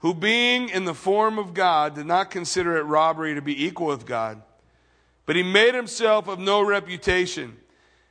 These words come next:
taking the form of a bondservant and coming in the likeness of men. And being found in appearance as a man,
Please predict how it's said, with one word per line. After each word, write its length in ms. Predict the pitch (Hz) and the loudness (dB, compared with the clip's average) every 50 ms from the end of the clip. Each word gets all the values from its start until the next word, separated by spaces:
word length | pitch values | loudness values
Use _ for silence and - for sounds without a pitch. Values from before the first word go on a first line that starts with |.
| _ _ - | _ _ 0
taking 480 | - 208 226 240 - - 247 240 233 214 | 2 4 4 4 2 -2 -6 -4 -2 -2
the 80 | 190 | -2
form 500 | 151 - - 208 220 233 240 240 240 226 | -2 0 2 2 4 4 4 4 2 2
of 80 | 214 185 | 0 0
a 100 | 196 190 | -2 -2
bondservant 840 | 165 160 190 190 202 208 214 208 - - 170 165 156 156 160 147 156 | 0 2 4 4 4 4 2 0 -4 -4 -4 -4 -2 -4 -4 -4 -6
and 120 | 156 151 | -8 -4
coming 360 | - - 196 202 214 214 208 | 0 0 2 2 2 2 0
in 80 | 196 185 | 0 0
the 120 | 175 170 | 0 0
likeness 480 | 170 175 180 190 190 180 185 170 143 - | 2 2 2 2 2 -2 -4 -6 -6 -6
of 80 | 170 156 | -6 -6
men. 420 | 160 165 156 151 143 127 120 110 - _ _ _ _ _ _ _ _ _ _ _ _ _ _ - | -4 -4 -4 -4 -4 -6 -8 -14 -20 _ _ _ _ _ _ _ _ _ _ _ _ _ _ -6
And 180 | 160 170 175 160 | -4 -4 -4 0
being 480 | 165 214 220 233 233 233 226 220 233 - - _ _ | 0 2 2 2 2 0 -2 -6 -10 -14 -20 _ _
found 600 | - - - 214 214 226 240 247 247 254 254 240 | -20 -6 2 4 4 6 6 4 4 2 2 0
in 160 | 208 196 185 | -2 -2 -2
appearance 520 | 180 175 - - 220 220 214 208 190 - - | -2 -2 0 0 2 2 2 2 0 -2 -2
as 280 | - 185 196 214 208 175 | 0 2 2 2 0 -4
a 80 | 180 | -6
man, 420 | 147 147 131 127 120 117 113 113 | -6 -6 -6 -4 -6 -6 -8 -10